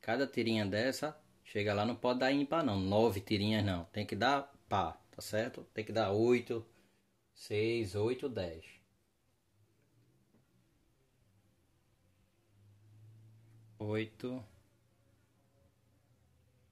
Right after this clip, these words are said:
nove, dez. Tá vendo? Tem que dar pá. Vou fazer assim, ó. Olha como é que ficou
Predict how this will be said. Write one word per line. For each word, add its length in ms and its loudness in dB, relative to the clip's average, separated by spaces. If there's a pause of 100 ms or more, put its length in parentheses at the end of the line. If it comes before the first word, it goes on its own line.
(1600)
nove, 600 0
dez. 560 -4
Tá 120 -10
vendo? 220 -2
Tem 160 -2
que 100 -10
dar 160 0 (100)
pá. 240 -2 (680)
Vou 100 -16
fazer 240 -2
assim, 420 -4
ó. 40 -14 (1120)
Olha 100 -14
como 160 -8
é 60 -4
que 100 -12
ficou 500 -2